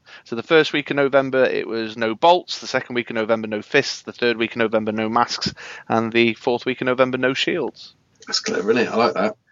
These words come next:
Speaker 1: Yeah, I thought that was an interesting twist. But further to that, Andy, uh, you know, you were saying how, uh, why aren't people writing in and asking us about teams and how to brew and stuff like that?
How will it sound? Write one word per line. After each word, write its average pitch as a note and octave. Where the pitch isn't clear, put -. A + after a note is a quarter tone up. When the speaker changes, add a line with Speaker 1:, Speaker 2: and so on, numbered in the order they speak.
Speaker 1:
Yeah, C#4
I G#3
thought G#3
that D3
was A#2+
an B2
interesting A2
twist. -
But C#4
further B3+
to C#4+
that, C3+
Andy, C3
uh, F#3
you F#3+
know, G#3
you G3+
were F#3+
saying F3
how, D#3
uh, G#2+
why D#3
aren't D3
people C#3+
writing B2+
in B2
and B2+
asking -
us A2+
about B2
teams B2
and A2
how G#2+
to -
brew A#2
and G2+
stuff -
like A2+
that? -